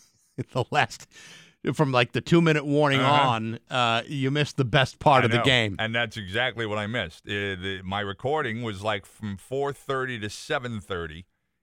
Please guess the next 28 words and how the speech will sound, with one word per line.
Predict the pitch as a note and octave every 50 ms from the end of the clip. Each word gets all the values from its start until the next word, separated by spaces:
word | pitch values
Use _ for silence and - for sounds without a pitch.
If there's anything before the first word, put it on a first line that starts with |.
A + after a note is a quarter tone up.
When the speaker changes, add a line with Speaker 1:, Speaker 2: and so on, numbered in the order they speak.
| _ _
Speaker 2:
and, | F#2 F#2+ G2 G2 G2 G2 F2+ G2+
uh, | G#2 G2+ G2+ G2 G2 F#2+ F#2+ F#2+ F#2+ F2+ F2+ G2
at | G2+ -
seven | - - - C3 B2+ C3 C3 A#2
thirty, | F#2+ C3+ D3 C#3 B2+ A2+ A2 G#2+ - _ _ _ _ _ _
it | -
was, | F2+ F#2+
like, | G2+ G#2 G#2
two | - - D3+ D#3+ D3+
oh | D3 D3 C#3+
nine | C#3+ C#3+ D3 C#3+ C#3 B2 A2 G#2+ A2+ A#2 A2 - _ _
Speaker 1:
Wow. | - G2 F#2 F2 F2
Speaker 2:
left | - C3+ C3 - -
in | C#3+ C3+ C3
the | B2+
game, | A2 G#2+ C#3 D3 C3 A#2+ A#2 B2 C3+
and | B2+ A#2
the | A2
Patriots, | - - B2+ C#3 D#3 D#3 C3 - A#2+ A#2 A#2+ A2+ - - - - _ _ _ _ _ _ _ _ _ _ _ _ _ _
I | F2+
believe | E2+ D#2+ G2+ G2 G#2 A2+ A#2+ C3 D#3+ G3+ A3 A3 E3+
at | A#2 E2+
that | - G#2 G#2 G2 -
point, | - - B2 A#2+ C3 A#2
were | A2 A2+
leading | A2 G#2 A2 B2+ D#3+ F#3 E3+ C#3+ A#2 G#2 G2
by | F2 F#2 E2+ E2
three. | E2+ - - F#2+ F2 D#2 - -